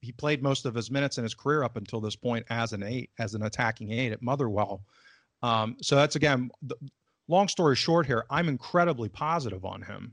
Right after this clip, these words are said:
I see, I agree with almost everything that Alan has said from an assessment perspective. I think if his decision-making in that last pass,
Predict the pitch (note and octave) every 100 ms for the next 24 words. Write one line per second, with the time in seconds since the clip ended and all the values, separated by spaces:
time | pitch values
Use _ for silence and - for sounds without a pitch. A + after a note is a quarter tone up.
0 | - A#2+ - C3+ A#2+ A2 A2+ A2+ A#2 C3
1 | B2 G#2 - B2+ C3 A#2 C3 A#2 G#2+ -
2 | A2+ A#2 G2+ F#2+ A#2 A2+ A2+ G2 F#2 -
3 | C3+ - A#2 A#2 G#2 A2 G2 A2 G2 -
4 | _ - - _ _ B2 C3+ D3+ C3 -
5 | _ - D3+ D3+ - _ A#2+ C3+ A2 A2+
6 | - C#3 C3+ A#2+ A#2+ A#2 B2 A2+ A2 -
7 | _ _ _ - D3 D3 B2+ A#2+ B2 C3
8 | - - A#2 A2+ A#2 A2 -